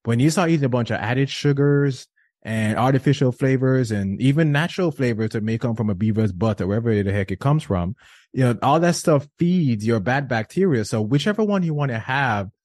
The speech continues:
is what you need to feed the most. So a lot of times I hear people say, "I don't restrict, I don't restrict." I said, "Sometimes you gotta restrict certain things because you don't want, you want to make sure that you have that right balance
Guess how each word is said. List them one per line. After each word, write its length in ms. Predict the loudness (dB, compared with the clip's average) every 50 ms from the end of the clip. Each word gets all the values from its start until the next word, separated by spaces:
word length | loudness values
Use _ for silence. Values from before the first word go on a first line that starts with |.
| _ _ _
is 160 | -10 -8 -2
what 260 | 0 0 0 0 0
you 80 | 0 2
need 200 | 2 0 0 0
to 100 | -4 -4
feed 260 | -2 -2 -2 -2 -2
the 100 | -2 -4
most. 380 | -2 -2 -4 -4 -8 -12 -16 -20 _ _ _ _
So 120 | -2 2
a 20 | 2
lot 100 | 2 2
of 60 | 2
times 280 | 0 0 0 0 -2 -6 -4
I 120 | -4 -2 0
hear 100 | 0 0
people 200 | 2 0 0 0
say, 160 | -2 -2 -2
"I 100 | 0 -2
don't 160 | -2 -2 -4
restrict, 420 | -6 -8 -8 -4 -2 -2 -2 -2 -4
I 80 | -4
don't 140 | -4 -4 -4
restrict." 420 | -6 -8 -8 -4 -2 -2 -2 -2
I 80 | -2 -4
said, 160 | -2 -2 -4
"Sometimes 460 | -2 -2 -4 -4 -4 -4 -4 -4 -2
you 80 | -2 0
gotta 220 | 0 0 0 0
restrict 360 | 0 -2 -4 -4 -6 -6 -6 -2
certain 300 | -2 0 0 0 -2 -2
things 400 | 0 0 -2 -2 -4 -8 -14 -20 _ -20 -20 -20 -20 _ _
because 280 | 0 2 4 4 4 4
you 100 | 4 2
don't 360 | 4 4 2 2 2 2 0
want, 180 | -2 -2 0 2
you 120 | 2 2
want 340 | 2 2 0 0 0 0 -2
to 80 | -2
make 240 | -2 -2 -2 -4 -4
sure 240 | -6 -4 -2 0 2
that 180 | 2 0 0 0
you 120 | -2 -2
have 340 | -2 -2 -4 -4 -4 -4 -4
that 180 | -6 -6 -4
right 300 | -4 -4 -2 -4 -4 -6 -10
balance 600 | -16 -8 -4 -2 0 0 0 0 0 -2 -4 -6